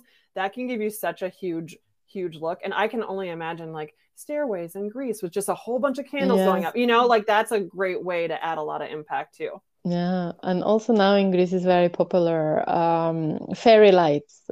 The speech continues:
Speaker 2: uh, you know,
Speaker 1: Ah,
Speaker 2: over the
Speaker 1: yes.
Speaker 2: tables.
Speaker 1: Uh-huh.
Speaker 2: Yeah, so romantic. <laughs>
Speaker 1: Yes, yes. And those are the types of things that I think people don't necessarily think about, because I think
Speaker 2: Mm-hmm.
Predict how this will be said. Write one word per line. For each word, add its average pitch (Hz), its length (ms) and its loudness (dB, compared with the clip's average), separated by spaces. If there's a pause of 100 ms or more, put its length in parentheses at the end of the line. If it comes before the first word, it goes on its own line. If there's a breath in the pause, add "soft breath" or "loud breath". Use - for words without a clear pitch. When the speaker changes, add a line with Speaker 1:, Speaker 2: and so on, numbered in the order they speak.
Speaker 2:
uh, 165 300 -2
you 175 80 -4
know, 175 160 0
Speaker 1:
Ah, 170 80 2
Speaker 2:
over 175 200 2
the 170 100 2
Speaker 1:
yes. 156 140 -6
Speaker 2:
tables. 165 600 4 (240)
Speaker 1:
Uh-huh. - 60 -4
Speaker 2:
Yeah, 175 380 0
so 185 320 4
romantic. 175 540 0
<laughs> 269 480 6
Speaker 1:
Yes, 285 540 6
yes. 311 320 0
And 262 160 -4
those 302 160 -2
are 359 60 -8
the 311 140 -10
types 320 180 -4
of 415 100 4
things 277 300 -4
that 208 140 -6
I 202 80 -2
think 202 220 -10
people 220 280 -8
don't 185 340 -6 (400)
necessarily 202 680 -2
think 208 300 -8
about, 262 380 0
because 190 260 -8
I 175 100 -8
think 175 240 -14 (300)
Speaker 2:
Mm-hmm. 233 380 0